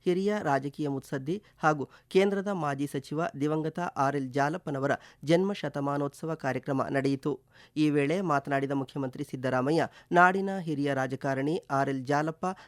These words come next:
ದಕ್ಷ ಆಡಳಿತಗಾರರಾಗಿದ್ದರು. ಅವರು ನಿರ್ವಹಿಸಿದ ಎಲ್ಲಾ ಖಾತೆಗಳಲ್ಲೂ ತಮ್ಮದೇ ಆದ ಹೆಜ್ಜೆ ಗುರುತುಗಳನ್ನು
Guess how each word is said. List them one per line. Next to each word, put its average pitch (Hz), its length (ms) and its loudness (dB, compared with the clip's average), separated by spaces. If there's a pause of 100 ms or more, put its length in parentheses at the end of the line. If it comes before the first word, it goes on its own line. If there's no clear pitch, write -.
(160)
ದಕ್ಷ 160 260 2 (200)
ಆಡಳಿತಗಾರರಾಗಿದ್ದರು. 135 1200 -2 (220)
ಅವರು 185 220 4
ನಿರ್ವಹಿಸಿದ 180 560 -2 (160)
ಎಲ್ಲಾ 147 280 -2
ಖಾತೆಗಳಲ್ಲೂ 143 640 -2 (200)
ತಮ್ಮದೇ 180 360 4
ಆದ 156 260 0
ಹೆಜ್ಜೆ 143 340 -4
ಗುರುತುಗಳನ್ನು 143 560 -2